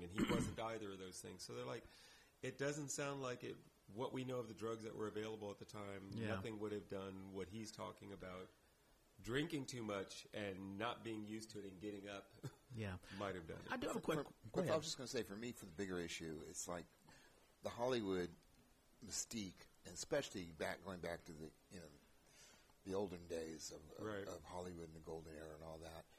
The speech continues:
Speaker 3: You know, the casting couch was instrumental.
Speaker 1: Right.
Speaker 3: And power, powerful people, you know, exploited their power. And it
Speaker 1: Mm-hmm.
Speaker 3: was just part of the game. Now we, we're in this new era where we're able to review and, and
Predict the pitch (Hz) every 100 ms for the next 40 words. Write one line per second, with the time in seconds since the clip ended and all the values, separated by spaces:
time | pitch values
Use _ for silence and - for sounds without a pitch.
0 | - - - 101 87 143 143 - 104 101
1 | 90 - 85 82 80 - - 95 - 82
2 | 82 82 73 - - 127 175 - - -
3 | - - 110 113 104 98 - - - -
4 | - - - 104 104 110 110 92 95 95
5 | - - - 101 80 82 - - - -
6 | 98 85 87 92 - 143 73 - - -
7 | 120 95 90 85 95 - 95 - - -
8 | 92 85 78 87 85 80 - - - -
9 | 123 92 95 117 135 123 101 85 95 98
10 | 90 82 - - 98 101 107 76 87 80
11 | 76 76 - - - 87 85 78 78 -
12 | - - - - 90 92 85 87 - 85
13 | 80 82 78 90 87 82 78 87